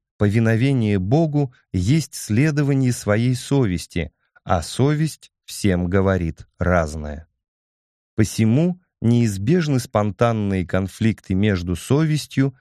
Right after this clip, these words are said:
и законом, и в этих конфликтах истинный христианин обязан чтить человека,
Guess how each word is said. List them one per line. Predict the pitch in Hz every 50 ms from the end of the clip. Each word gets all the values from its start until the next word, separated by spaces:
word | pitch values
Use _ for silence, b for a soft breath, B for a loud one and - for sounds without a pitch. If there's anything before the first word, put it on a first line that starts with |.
| b b b -
и | 110 104
законом, | 90 101 98 95 - - 113 110 98 87 80 73 71 - _ _ _ _ _ _ _ _ -
и | 104 101
в | 87 90 104
этих | 117 110 - 92 80 -
конфликтах | - - 85 82 80 - - 90 104 120 131 123 - - 80 80 - _ _ _ _ _ _ _ -
истинный | 120 135 131 - - - 104 98 95 92
христианин | - - 95 92 - - - 98 87 85 85 92 113 143 156 165 160 - _ _ _ _ -
обязан | - 98 87 90 98 135 147 151 135 131 131 123 104
чтить | - - - - - 131 127 127
человека, | - - 95 90 87 87 87 90 127 147 135 - 147 143 139